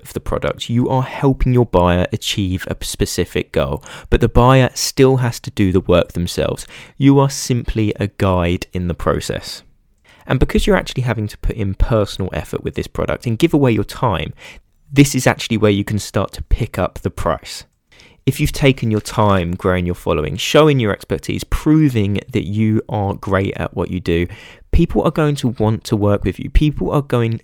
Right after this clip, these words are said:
to be seeking your advice, and they'll pay a lot of money for that, especially if you are extremely good at what you do.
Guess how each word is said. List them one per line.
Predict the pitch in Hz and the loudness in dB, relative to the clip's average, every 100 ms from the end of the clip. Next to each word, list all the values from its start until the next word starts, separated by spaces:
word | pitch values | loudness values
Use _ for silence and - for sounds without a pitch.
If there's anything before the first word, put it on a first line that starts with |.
| - | -10
to | - | -8
be | 113 | -6
seeking | 101 - 98 95 92 85 85 | -6 -4 -6 -4 -4 -2 -2
your | - 87 | -2 -2
advice, | 78 - - - - - - _ | -2 -2 -2 -4 -8 -16 -20 _
and | - 131 | -4 2
they'll | 170 | 4
pay | - 175 165 | 4 4 4
a | |
lot | 156 | 2
of | 135 | 2
money | 131 117 | 0 0
for | - - | -2 -4
that, | - | -6
especially | - - - 151 156 - 139 131 | -6 -6 -2 0 0 0 0 0
if | 120 - | -2 -2
you | 107 101 | -2 -2
are | 98 95 | -2 -2
extremely | 101 - - 104 95 95 92 - | -4 -6 -4 -2 0 0 -2 -2
good | 90 82 - | -2 -2 -2
at | - - | -6 -4
what | 85 | -4
you | 85 87 | -4 0
do. | 110 | 2